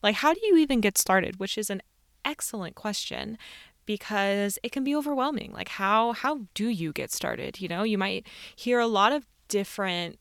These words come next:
opinions on this, and, like, reading books or doing research, just Googling some things or meditating, using affirmations, like, something like that. But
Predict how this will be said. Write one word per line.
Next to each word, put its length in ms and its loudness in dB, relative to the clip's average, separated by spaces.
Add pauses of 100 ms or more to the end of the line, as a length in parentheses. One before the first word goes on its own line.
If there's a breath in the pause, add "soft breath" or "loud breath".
(140)
opinions 640 -6
on 180 -4
this, 380 -4 (260)
and, 500 0 (460 loud breath)
like, 380 0
reading 320 -4
books 640 0
or 480 0 (300)
doing 280 -4
research, 680 0
just 180 -8
Googling 500 -2
some 220 -4
things 640 -2
or 560 0 (480 loud breath)
meditating, 580 0
using 240 0
affirmations, 640 0
like, 120 -2
something 240 -6
like 180 -6
that. 260 2
But 160 0